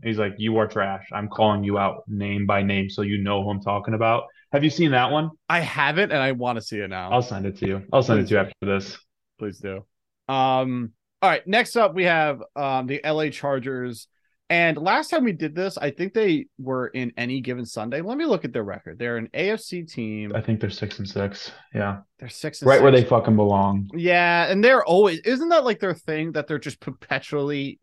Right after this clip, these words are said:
Speaker 2: five hundred?
Speaker 1: Yep. Yep. So they, they will live there forever. Uh, it's the same Chargers season it's always been. It's always been this.
Speaker 2: I, I wanna have something witty or interesting to say about Herbert.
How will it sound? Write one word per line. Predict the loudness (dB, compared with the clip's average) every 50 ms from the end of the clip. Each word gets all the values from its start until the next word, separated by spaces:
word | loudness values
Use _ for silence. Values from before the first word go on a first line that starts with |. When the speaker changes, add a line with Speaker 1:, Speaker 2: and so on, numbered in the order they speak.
| _
Speaker 2:
five | -4 -2 -2 -2 -2
hundred? | -4 -4 -2 0 2 4
Speaker 1:
Yep. | 4 4 2 -4 -18 -20 -20 _ _ _ _ _ 4
Yep. | 6 6 6 4 -2 -12 -18 _ -4
So | 2 4 6 6 6 4 2 -2 -12 _ _ _ _ _ _ _ _ -18 -16 -8 0
they, | 4 6 8 8 6 4 -4 -14 _ _ 0
they | 2 4 6 6
will | 6 6
live | 6 6 6 4
there | 2 2 2
forever. | 0 2 4 4 4 4 4 2 2 -2 -8 -20 _ _ _ _ _ _ _ _ _ -10 -4
Uh, | -2 0 0 0 0 -2 -2 -6 -12 _ _ _ _ _ _ _ _ _ _ _ _ _ _ _ _ -2
it's | 0 0 0 -2 -4
the | 0 4 6 6
same | 6 6 6 6 6 6
Chargers | 4 6 6 6 6 6 4 2 0 2
season | 2 2 2 2 0 -4
it's | -4 -4 -4
always | -4 -4 -4 -6 -8
been. | -10 -10 -10 -12 -12 -16 _ _ _ _ _ _ _ _ _ _ _ _ _ _ _ _ _ 0
It's | 0 0 2
always | 6 8 8 10 10 8 8 6
been | 6 2 2 0 -2
this. | -8 -12 -14 -16 -16 -16 -16 _ _ _ -8 -4
Speaker 2:
I, | -2 0 4 4
I | 4
wanna | 8 8 8 8 8 6
have | 6 4 2 2 2
something | 2 0 2 2 0 0 -2 0
witty | 0 0 2 2 2 0 0 0 -2
or | -4 -6
interesting | -4 -6 -6 -4 -2 -2 -2 -4 -4 -6 -6 -6
to | -6
say | -4 -2 0 0
about | 0 0 -2 -4 -4
Herbert. | -4 -4 -4 -2 0 -2 -2 -2 -4